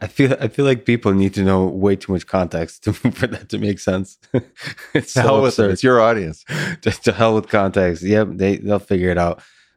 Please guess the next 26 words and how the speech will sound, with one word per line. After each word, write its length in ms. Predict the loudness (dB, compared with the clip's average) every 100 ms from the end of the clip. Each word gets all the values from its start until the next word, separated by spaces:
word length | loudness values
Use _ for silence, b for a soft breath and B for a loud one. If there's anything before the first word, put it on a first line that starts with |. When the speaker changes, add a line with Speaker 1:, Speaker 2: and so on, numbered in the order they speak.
| -4
Speaker 1:
Well, 100 | 0
let 100 | 2
me 140 | 4
ask, 440 | 2 0 -4 _ _ _ -4
what 200 | 0 2
are 40 |
you 560 | 2 2 2 0 -2 -10 _ _ _ -8
grateful 480 | 0 2 2 -2 -8
for 540 | -6 -2 0 0 -4 _ _ _ _
today? 520 | -8 -2 0 0 -4 -4
What 180 | 0
is 300 | 0 0 -6
your 220 | -4 -2 -4
present? 480 | -6 -6 -6 -10 _ _ _ _ _ _ _ _ _ _ _ -6
We've 180 | -6
talked 240 | -2 -2 -2
about 380 | -2 0 0 0
a 40 |
lot 220 | 0 0
of 120 | 0 0
dark 260 | 0 -2
things, 560 | -4 -2 -2 -2 -6 -12 -6
but 220 | -6 -6 _ _ _ _ -6
what 140 | 0
do 60 | 2
you, 400 | 2 2 0